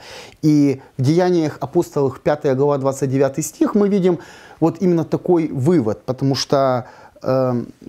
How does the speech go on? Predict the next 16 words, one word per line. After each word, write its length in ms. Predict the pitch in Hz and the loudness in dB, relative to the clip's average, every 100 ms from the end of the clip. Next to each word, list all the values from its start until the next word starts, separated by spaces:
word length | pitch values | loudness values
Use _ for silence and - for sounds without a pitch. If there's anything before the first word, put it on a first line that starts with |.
| 127 | -2
когда, 580 | 160 151 170 135 123 - | 0 2 0 -2 -4 -12
э, 520 | - 80 131 131 131 | -12 -4 0 2 2
Ребе, 640 | 143 151 135 127 120 113 - _ - | 2 0 0 0 -2 -6 -12 _ -14
м, 460 | - 113 110 101 90 - - - - | -6 -2 0 -2 -6 -14 -20 -20 -10
к-, 140 | - | -2
когда 300 | 120 131 151 | 0 2 2
же 100 | 131 | 0
Петра, 420 | 131 135 147 160 139 | -2 -2 0 0 0
то 160 | 131 | -2
есть 120 | 110 | -2
Шимона 500 | - - 170 143 120 | -2 0 0 2 0
Петра, 540 | 113 117 139 143 127 92 - - | -2 -4 0 0 0 -4 -14 -12
апостола 520 | - - 156 - 117 117 | -10 -2 -2 0 -2 -2
Петра 460 | 147 135 156 143 | -4 -2 0 0
и 160 | - 139 | 0 -2
апостолов, 800 | 127 - 170 170 - 127 120 | -2 -2 -2 0 -2 -2 -2